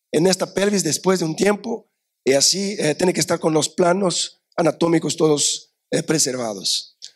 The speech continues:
Acá el caso del muñón rectal, cuando hay mucha friabilidad,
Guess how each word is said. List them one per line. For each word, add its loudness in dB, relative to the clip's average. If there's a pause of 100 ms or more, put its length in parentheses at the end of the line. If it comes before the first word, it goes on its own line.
(320)
Acá 0
el 0
caso 0
del 2
muñón 4
rectal, 0
cuando 0
hay 2
mucha 2
friabilidad, 0